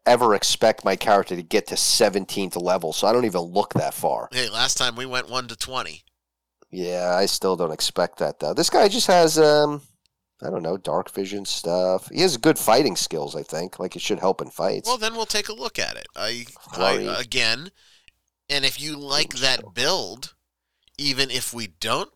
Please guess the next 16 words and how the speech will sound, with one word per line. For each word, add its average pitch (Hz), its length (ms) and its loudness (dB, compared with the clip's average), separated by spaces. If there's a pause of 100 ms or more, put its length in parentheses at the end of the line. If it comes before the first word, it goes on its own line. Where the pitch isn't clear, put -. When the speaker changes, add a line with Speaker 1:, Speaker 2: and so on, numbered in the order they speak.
Speaker 2:
play 92 640 -6 (280)
Woke 104 380 -14
Wizards 98 420 -10
game, 82 380 -14 (1000)
we 185 140 -4
can 240 180 0
apply 117 360 0
that 104 240 -2
build 98 320 -12
to 113 120 -4
whatever 104 420 -4
model 90 440 -10
we're 90 160 -16
going 82 260 -14
to 76 60 -16
use. 58 480 -10